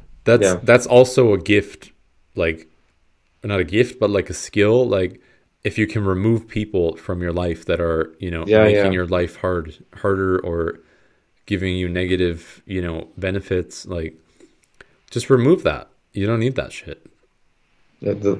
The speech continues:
Speaker 2: dragon leap. Yeah, I'm just kidding, but
Speaker 1: Yeah, with the A I, like, uh,
Speaker 2: Yeah, yeah, yeah. <laughs> Yeah,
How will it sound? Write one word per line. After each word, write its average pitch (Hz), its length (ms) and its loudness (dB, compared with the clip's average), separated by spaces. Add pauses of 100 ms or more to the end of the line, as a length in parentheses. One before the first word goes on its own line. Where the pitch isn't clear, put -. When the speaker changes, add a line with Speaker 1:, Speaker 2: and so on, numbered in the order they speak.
Speaker 2:
dragon 104 480 6
leap. 95 260 2 (440)
Yeah, 87 140 -4
I'm - 180 -12
just - 100 -14
kidding, - 300 -6
but - 260 -4
Speaker 1:
Yeah, 113 160 2
with 95 220 -2
the - 160 -2
A 104 120 6
I, 101 280 0
like, - 260 -6
uh, 359 280 -6 (100)
Speaker 2:
Yeah, 110 200 6
yeah, 98 340 6 (200)
yeah. 110 80 -12 (580)
<laughs> 151 160 6
Yeah, 135 280 6